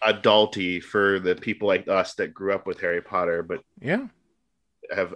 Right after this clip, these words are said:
Speaker 2: That's
Speaker 1: out-,
Speaker 2: like, it's
Speaker 1: not
Speaker 2: like
Speaker 1: outgrown it, but you know what I mean, have grown up.
Speaker 2: with the, with, you know, the Harry Potter game that I want is an open world Harry Potter game where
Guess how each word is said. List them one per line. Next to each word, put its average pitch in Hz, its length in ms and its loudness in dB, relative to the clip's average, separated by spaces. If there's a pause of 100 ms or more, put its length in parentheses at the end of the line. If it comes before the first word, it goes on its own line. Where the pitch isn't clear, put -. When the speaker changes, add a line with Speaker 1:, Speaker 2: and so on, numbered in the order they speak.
Speaker 2:
That's 92 180 2
Speaker 1:
out-, - 160 -6
Speaker 2:
like, 214 280 2
it's 202 100 -4
Speaker 1:
not - 160 2
Speaker 2:
like 139 60 -6
Speaker 1:
outgrown 110 480 0
it, 87 180 0
but 98 80 -6
you 98 80 -4
know 95 60 -2
what 87 80 0
I - 20 -6
mean, 85 240 -8
have 90 160 -6
grown 90 240 2
up. 85 260 -6 (360)
Speaker 2:
with 196 220 6
the, 190 340 4
with, 180 180 0 (300)
you 202 120 0
know, 147 140 2
the 156 80 2
Harry 170 180 4
Potter 196 280 4
game 156 260 0
that 143 140 2
I 143 100 4
want 139 460 0
is 139 160 -2
an 139 100 -2
open 156 340 0
world 147 300 2
Harry 151 220 4
Potter 170 280 2
game 151 460 -4
where 143 540 2